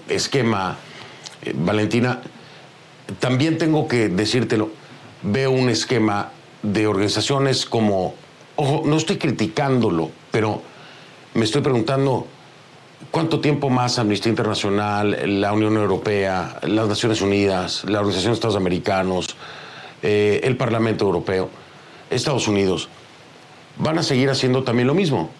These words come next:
caer en un ciclo de exigencia, de repudio, de comunicado, eh, dejar que pase, porque ustedes siguen su trabajo, pero pasa el ciclo noticioso,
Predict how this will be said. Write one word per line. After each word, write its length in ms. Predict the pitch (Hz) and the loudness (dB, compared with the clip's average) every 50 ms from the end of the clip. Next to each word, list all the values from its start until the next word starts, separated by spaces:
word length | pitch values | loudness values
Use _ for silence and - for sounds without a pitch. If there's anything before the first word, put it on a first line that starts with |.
| - - - - | -20 -20 -6 -4
caer 300 | - 135 127 131 135 139 | 0 2 2 2 2 2
en 120 | 143 143 139 | 2 4 4
un 180 | 135 139 135 | 4 2 2
ciclo 580 | 131 - - 156 147 - - 110 113 110 107 110 - - - - - - - - - - - | 0 0 0 0 0 0 2 2 2 2 0 -4 -8 -14 -20 -20 -20 -20 -20 -20 -20 -14 -6
de 140 | - 117 110 | -2 0 0
exigencia, 880 | 107 - - 120 - - 156 156 147 139 - - 120 120 117 120 117 - | 0 0 0 0 2 2 2 4 4 2 2 2 2 2 2 0 -2 -2
de 180 | - 107 101 107 | -2 0 0 2
repudio, 840 | 101 104 104 - - 143 160 147 110 117 117 117 113 113 117 113 - - - - | 2 0 0 0 0 2 2 4 4 4 4 4 4 2 0 -2 -4 -10 -6 -4
de 220 | 104 98 110 101 | 0 0 0 0
comunicado, 800 | - 98 98 104 107 101 - - 143 131 131 120 123 131 131 - - - - - - - - - - - - - - - - - - - - - - | 0 0 2 2 0 0 0 0 0 0 2 2 0 0 -2 -4 -10 -18 -20 -20 -20 -20 -20 -20 -20 -20 -20 -20 -20 -20 -20 -20 -20 -20 -20 -10 -4
eh, 380 | 110 117 113 110 107 107 - - | 0 0 2 2 2 0 0 0
dejar 520 | 117 107 101 104 - - 175 175 180 156 160 | 0 0 0 0 0 0 0 0 -2 0 0
que 120 | - - | 0 -2
pase, 540 | - - 131 135 135 - - 135 131 127 - | 0 0 -2 -2 0 0 2 2 2 0 0
porque 380 | - 104 90 78 90 90 - - - - - - - | -2 -2 0 0 0 0 0 -2 -8 -14 -12 -12 -10
ustedes 280 | - - - 117 113 | -4 -2 0 0 2
siguen 180 | 113 139 139 113 | 2 2 2 2
su 120 | 107 104 | 0 0
trabajo, 380 | 113 113 139 113 - 98 92 78 | 0 0 0 0 -2 -2 -2 -2
pero 180 | - 78 76 | -2 -2 -4
pasa 380 | 73 - - - 117 113 - 127 | -4 -6 -4 -4 -2 0 0 0
el 60 | 101 | 0
ciclo 280 | - 123 113 - 120 110 | 0 -2 -2 0 0 0
noticioso, 600 | 113 107 - 113 107 - 123 107 98 101 104 | 0 0 -2 -2 0 0 0 0 0 -2 -6